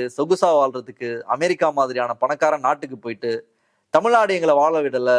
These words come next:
பெரியார் எங்களை வாழ விடல, திராவிட இயக்கம் எங்களை வாழ விடலன்னு சொல்றதெல்லாம் எவ்வளவு பெரிய கேவலம்னு உங்களுடைய பார்வைக்கே விட்டுடுறேன்.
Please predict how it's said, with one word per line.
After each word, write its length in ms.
பெரியார் 360
எங்களை 180
வாழ 240
விடல, 300
திராவிட 360
இயக்கம் 240
எங்களை 200
வாழ 220
விடலன்னு 340
சொல்றதெல்லாம் 540
எவ்வளவு 320
பெரிய 220
கேவலம்னு 520
உங்களுடைய 420
பார்வைக்கே 400
விட்டுடுறேன். 440